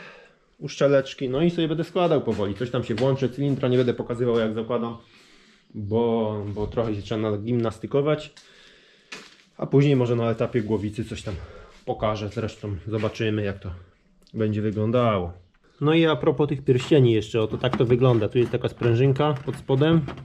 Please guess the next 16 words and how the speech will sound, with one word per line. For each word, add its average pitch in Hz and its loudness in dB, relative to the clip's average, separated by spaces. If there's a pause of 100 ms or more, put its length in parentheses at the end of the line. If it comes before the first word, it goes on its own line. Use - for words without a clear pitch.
(1000)
O. 135 4 (1200)
No 127 -2
i 123 2
na 120 2
to 127 2
przychodzi 113 2
ten 117 2
pierścień. 101 -2
To 104 -8
bardzo 110 0 (260)
ciężko, 113 -2 (340)
bardzo 131 2
duży 127 4
opór 123 -2
to 104 -2
stawiało. 107 0